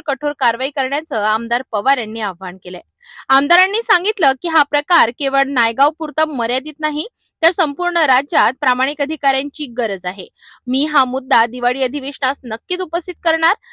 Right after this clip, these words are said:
या अनोख्या कामगिरीमुळे नायगावमध्ये खळबळ माजली असून आता या कृतीचा परिणाम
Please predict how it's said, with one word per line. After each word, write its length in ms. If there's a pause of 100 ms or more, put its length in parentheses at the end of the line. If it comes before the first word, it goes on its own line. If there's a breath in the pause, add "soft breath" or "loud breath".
(220 loud breath)
या 160
अनोख्या 320
कामगिरीमुळे 880
नायगावमध्ये 760
खळबळ 320
माजली 420
असून 360
आता 360
या 140
कृतीचा 540 (160)
परिणाम 400